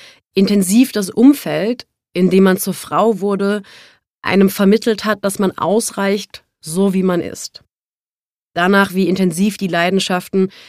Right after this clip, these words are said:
die man als Teenagerin entwickelte, belohnt, ignoriert oder sogar herabgewürdigt wurden.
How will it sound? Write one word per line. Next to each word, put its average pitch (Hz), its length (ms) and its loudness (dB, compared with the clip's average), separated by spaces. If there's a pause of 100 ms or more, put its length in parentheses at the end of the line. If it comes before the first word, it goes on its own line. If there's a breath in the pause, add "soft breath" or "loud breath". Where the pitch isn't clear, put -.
(340 loud breath)
die 185 60 -4
man 175 140 0
als - 180 -6
Teenagerin 180 560 0
entwickelte, 185 840 -4 (480)
belohnt, 170 680 0 (380)
ignoriert 175 760 -2 (380)
oder 160 200 -2
sogar 160 560 -4
herabgewürdigt 151 880 -8
wurden. - 260 -12